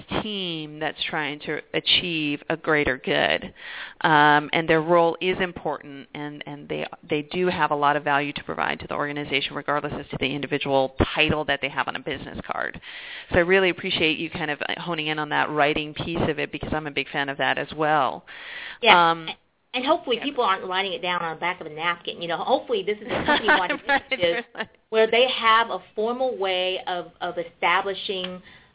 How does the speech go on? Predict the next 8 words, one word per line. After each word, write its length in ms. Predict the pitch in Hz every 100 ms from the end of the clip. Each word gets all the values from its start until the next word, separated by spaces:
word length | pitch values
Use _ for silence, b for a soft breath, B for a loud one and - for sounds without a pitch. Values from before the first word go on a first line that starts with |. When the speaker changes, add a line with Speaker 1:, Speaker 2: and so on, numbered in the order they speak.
| -
Speaker 2:
and 220 | 180 175
documenting, 880 | 190 190 240 226 196 185 180 175 175 b b _
uh, 100 | 185 190
everyone's 480 | 208 247 214 202 190
individual 400 | 185 180 180 170
goals 220 | 175 170
and 100 | 165
objectives, 520 | - 165 165 165 160